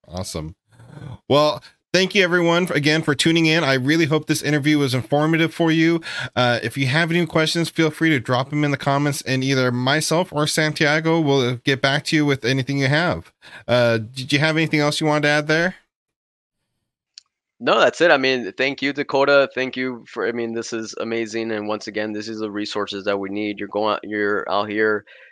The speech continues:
Speaker 2: talking and, and promoting this and giving exposure to people that,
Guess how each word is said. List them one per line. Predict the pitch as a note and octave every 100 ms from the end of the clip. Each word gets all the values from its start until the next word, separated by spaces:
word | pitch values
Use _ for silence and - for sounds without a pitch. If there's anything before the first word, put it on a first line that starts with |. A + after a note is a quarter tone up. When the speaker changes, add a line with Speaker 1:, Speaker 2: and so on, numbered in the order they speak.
| _
Speaker 2:
talking | - A#2 A2 A2 A2 A2
and, | G2+ G2+ G2+
and | D2+ G2+ G2+ G2+ G2 G2
promoting | - G#2 A2 A2+ G#2+
this | G#2+ G#2+ -
and | G2 G2
giving | G2+ G#2 G#2
exposure | F#2+ - F#2+ G#2 G#2+
to | G#2
people | - G#2 G2 G2
that, | G2 G2 F#2+